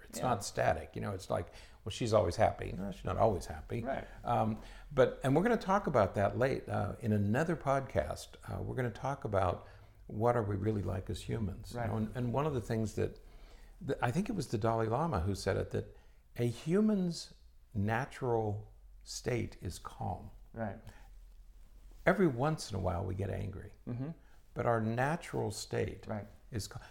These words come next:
Speaker 1: and he's not, and he, I hadn't thought about that, but he's
Speaker 2: Yeah.
Speaker 1: right. You know,
Speaker 2: Yeah.
Speaker 1: that most of us are calm most of the time.
Speaker 2: Right.
Speaker 1: We get upset on occasion,
Speaker 2: Mm-hmm.
Speaker 1: but in a twenty-four hour day,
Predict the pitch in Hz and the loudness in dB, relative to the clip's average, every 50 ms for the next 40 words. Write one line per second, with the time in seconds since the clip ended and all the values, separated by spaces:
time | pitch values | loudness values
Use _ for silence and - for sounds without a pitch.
0 | - - 156 156 160 180 - - - - 135 143 135 - - - 147 165 151 147 | -6 -4 -2 0 0 0 0 0 0 0 0 0 -2 0 0 0 2 2 4 4
1 | 160 190 170 - - - - 98 92 - - - - 220 220 - - 104 107 - | 4 4 4 4 2 2 0 -2 -2 -2 -2 -4 -2 -2 -2 0 0 0 -2 -2
2 | - - - 147 135 120 117 131 - - - - - - 254 247 233 - 202 208 | -6 -6 -6 -4 -2 0 2 0 0 -2 -4 -10 -8 -4 -2 -2 -2 0 4 4
3 | 196 185 - 180 - - 104 107 117 110 92 98 110 107 - - 90 92 90 - | 4 4 2 0 0 2 2 2 4 2 2 0 0 -2 -4 -6 -6 -6 -4 -4
4 | 123 - - 160 - - - - - - - - 123 113 113 104 101 - - - | -2 -2 0 -2 -2 -6 -10 -14 -16 -16 -8 -6 0 2 2 4 4 2 2 4
5 | - 139 139 135 - - - - - - - - 90 90 110 127 - - 104 80 | 8 8 8 8 8 2 -10 -16 -18 -14 -4 -2 2 2 4 2 4 4 4 2
6 | 80 78 - 98 - 127 143 - - - 123 127 135 151 139 120 113 113 110 110 | 2 0 -2 -2 -2 -2 -2 -4 -8 -8 -6 -6 -4 0 2 4 4 4 2 0
7 | 113 - 107 107 120 131 127 - 123 110 98 98 104 107 107 101 98 95 95 95 | -2 -2 0 0 0 0 0 0 2 4 4 4 4 4 2 0 0 0 0 0
8 | 104 123 135 | 0 -2 -2